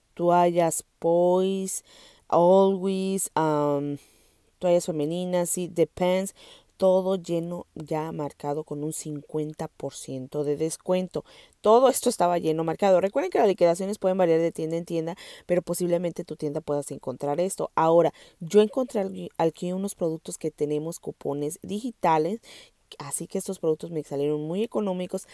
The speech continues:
Más aparte, revisen su aplicación de Ibotta. Ibotta hay reembolso para los productos Poise. Y entonces aquí me encontré unos productos que me salieron completamente gratis. Esto de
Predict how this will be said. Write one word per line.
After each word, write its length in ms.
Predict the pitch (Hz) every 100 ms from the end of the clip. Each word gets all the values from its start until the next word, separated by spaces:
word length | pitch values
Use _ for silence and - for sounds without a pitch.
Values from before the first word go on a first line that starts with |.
| - -
Más 400 | 170 175 202 226
aparte, 460 | 277 233 208 - 196
revisen 500 | 170 165 170 - 185
su 100 | 175
aplicación 680 | - - 147 - 156 160 - - -
de 340 | 165 180 208 -
Ibotta. 640 | 180 160 156 160 - 208 - - _ -
Ibotta 380 | 165 165 156
hay 100 | 180
reembolso 480 | 175 175 160 151 160
para 160 | 160 147
los 140 | 143
productos 480 | - 135 - 147 - -
Poise. 340 | 185 180 - - - -
Y 160 | 196
entonces 540 | 190 - 214 214 226 -
aquí 240 | - 180
me 80 | 185
encontré 420 | 175 151 151 160
unos 240 | 170 175
productos 720 | - 151 143 151 - - 381 _ _ - - _ _ _
que 200 | 190 196 -
me 140 | 170
salieron 520 | - 143 147 147 160
completamente 1200 | 170 147 143 - 143 143 147 156 147 135 131 156
gratis. 400 | 156 175 180 170
Esto 240 | 202 - 233
de 140 | 202